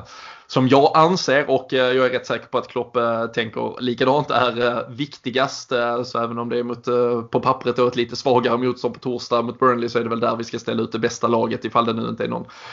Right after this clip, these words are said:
som kommer att spela båda matcherna och så vidare. Det skulle ju betyda Jordan Henderson fram på mittfältet i alla fall, men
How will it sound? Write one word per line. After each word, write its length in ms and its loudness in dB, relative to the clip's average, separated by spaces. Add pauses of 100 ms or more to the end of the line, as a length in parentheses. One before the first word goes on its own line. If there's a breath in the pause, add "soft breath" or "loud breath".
(160 loud breath)
som 280 2 (160)
kommer 180 4
att 60 -2
spela 240 2
båda 300 2
matcherna 520 0
och 240 -6
så 160 -2
vidare. 640 0
Det 120 -2
skulle 240 -4
ju 60 0
betyda 400 0
Jordan 340 0
Henderson 400 -4
fram 260 0
på 80 -4
mittfältet 600 -2
i 20 4
alla 120 2
fall, 180 2
men 180 2